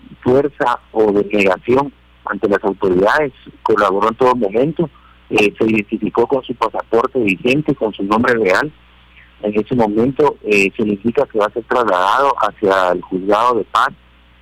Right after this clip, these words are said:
de esa localidad, que es el órgano donde se encontraba la jueza más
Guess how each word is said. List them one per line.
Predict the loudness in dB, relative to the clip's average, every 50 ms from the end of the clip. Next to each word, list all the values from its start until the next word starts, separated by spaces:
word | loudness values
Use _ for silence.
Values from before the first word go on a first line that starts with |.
| _ _ -2
de | 0 2 2 2 2
esa | 2 0 0
localidad, | 0 0 0 -2 -2 0 2 2 2 0 0 -2
que | -2 -2
es | 0 0
el | 0 2
órgano | 2 2 4 2 2 2 2 2 2 2 2 2 0 0
donde | 0 -2 0 -2 -4
se | -6 -6
encontraba | -6 -2 -2 -2 0 0 0 0 2 0
la | 0 -2 -4 -6
jueza | -4 0 0 0 0 0 -2 -6 -6 -6 _ _ _ _ _ _ _ _ _
más | -4 -2 -2